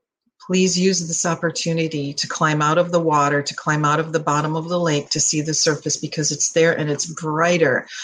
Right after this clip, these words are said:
than anything you've ever seen. And it's possible. Just kick hard and know that you're surrounded with the love and light of God, the divine, the celestial realms.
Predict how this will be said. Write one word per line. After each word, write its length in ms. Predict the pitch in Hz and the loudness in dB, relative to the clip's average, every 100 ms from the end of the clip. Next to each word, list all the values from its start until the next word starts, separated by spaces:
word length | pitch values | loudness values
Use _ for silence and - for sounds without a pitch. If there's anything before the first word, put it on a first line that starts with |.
| - | -4
than 180 | 151 135 | -4 0
anything 420 | 160 175 175 175 | 0 2 2 0
you've 220 | 156 147 - | 2 0 0
ever 280 | 151 165 | 0 0
seen. 480 | 156 - 143 131 139 - _ _ _ _ _ _ _ _ _ _ _ _ _ _ _ _ _ | 0 0 0 -2 -4 -12 _ _ _ _ _ _ _ _ _ _ _ _ _ _ _ _ _
And 180 | 170 165 | 2 4
it's 220 | 160 - | 4 2
possible. 800 | - 175 156 160 151 139 135 131 _ | -2 0 2 2 0 -2 -4 -6 _
Just 260 | - - - | -4 -2 -2
kick 220 | - 180 | -2 -2
hard 540 | - 160 151 147 143 - _ _ _ _ - | 2 4 6 4 2 -8 _ _ _ _ 0
and 140 | 185 | 2
know 200 | 196 196 | 4 4
that 120 | 185 | 4
you're 120 | 165 170 | 0 -2
surrounded 560 | - 165 156 156 160 | 0 0 0 -2 -4
with 120 | 156 | -4
the 80 | 160 | -2
love 300 | 160 151 156 | 2 2 2
and 140 | 160 151 | 0 2
light 200 | 147 147 | 2 2
of 140 | 151 | 0
God, 360 | 151 151 160 151 | 0 2 2 -2
the 60 | |
divine, 400 | 147 143 156 165 | -8 -2 0 2
the 80 | 151 | 0
celestial 680 | - 147 156 160 - 160 147 | -2 0 0 0 0 0 0
realms. 520 | 160 160 156 156 - | 0 2 0 -2 -6